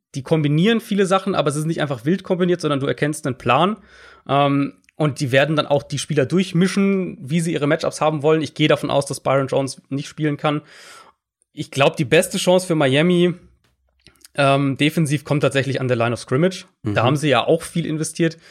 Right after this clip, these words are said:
Speaker 1: in der Offseason und sie haben gegen Buffalo einigermaßen gut Druck machen können. Und vielleicht sehen wir dann jetzt, äh, so einen kleinen Reality-Check, wie gut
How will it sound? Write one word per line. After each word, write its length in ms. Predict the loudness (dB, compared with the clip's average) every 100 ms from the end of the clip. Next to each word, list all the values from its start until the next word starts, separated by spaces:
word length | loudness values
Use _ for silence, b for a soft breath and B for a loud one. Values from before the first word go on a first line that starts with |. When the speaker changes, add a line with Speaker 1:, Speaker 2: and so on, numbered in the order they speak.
| B B B -4
Speaker 1:
in 120 | 2
der 100 | 4
Offseason 320 | 2 -2 -2
und 60 | 0
sie 160 | 0
haben 280 | 2 4 2
gegen 220 | 2 0
Buffalo 720 | 0 0 0 2 2 2 0 -8 _ _
einigermaßen 600 | 0 2 2 2 2 -2
gut 200 | -6 -6
Druck 180 | -4 -2
machen 300 | -2 -2 -6
können. 420 | 0 2 2 -2 _ _ _ _ _ _ _
Und 80 | -8
vielleicht 440 | -2 2 2 2 -2
sehen 200 | -2 0
wir 120 | 2
dann 300 | 0 0 -4 b b b b
jetzt, 460 | -2 -2 -2 -16 -18
äh, 300 | -14 -10 -6
so 120 | -2
einen 220 | -2 -2
kleinen 260 | 0 0 2
Reality-Check, 680 | 4 4 2 -2 2 0 0
wie 160 | -6 -4
gut 420 | -2 -4 -4